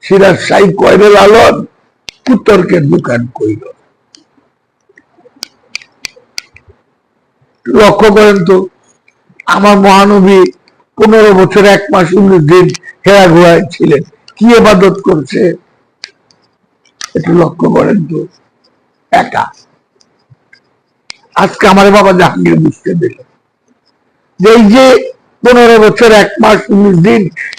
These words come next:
হেরা গুহায় ছিলেন, কি ইবাদত করছে। কোরআন তো বলতেছে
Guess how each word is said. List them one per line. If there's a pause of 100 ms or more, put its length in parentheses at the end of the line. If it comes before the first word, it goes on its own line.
হেরা
গুহায়
ছিলেন,
কি
ইবাদত (120)
করছে। (2000)
কোরআন
তো
বলতেছে